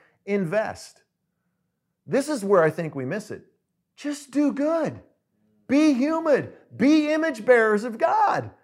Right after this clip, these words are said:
Like, be, let me tell you practically what I've done. I have, I have edged and mowed my neighbor Patty's yard for, like, seventeen years. You know why I've done that? Because she has three kids. She's a single mom.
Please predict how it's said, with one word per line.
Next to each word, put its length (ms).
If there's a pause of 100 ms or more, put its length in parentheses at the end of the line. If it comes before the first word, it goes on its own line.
(280)
Like, 460
be, 220 (280)
let 80
me 80
tell 140
you 100
practically 460
what 120
I've 140
done. 240
I 160
have, 260
I 120
have 240 (340)
edged 540 (100)
and 360
mowed 580
my 280
neighbor 360
Patty's 480
yard 400
for, 180
like, 220 (340)
seventeen 640
years. 480 (1300)
You 140
know 60
why 140
I've 80
done 160
that? 280 (480)
Because 240
she 140
has 160
three 260
kids. 280
She's 200
a 80
single 260
mom. 380